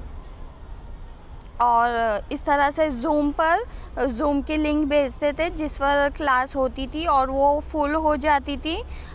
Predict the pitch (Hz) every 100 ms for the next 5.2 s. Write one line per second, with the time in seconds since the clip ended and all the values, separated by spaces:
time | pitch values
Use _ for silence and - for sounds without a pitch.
0 | - 262 254 247 302 302 381 440 359 285
1 | 302 277 269 294 277 - 311 381 349 294
2 | 254 - - - - 240 285 285 277 285
3 | 247 294 302 339 359 320 - 269 277 294
4 | 311 240 285 247 285 285 277 277 254 269
5 | 285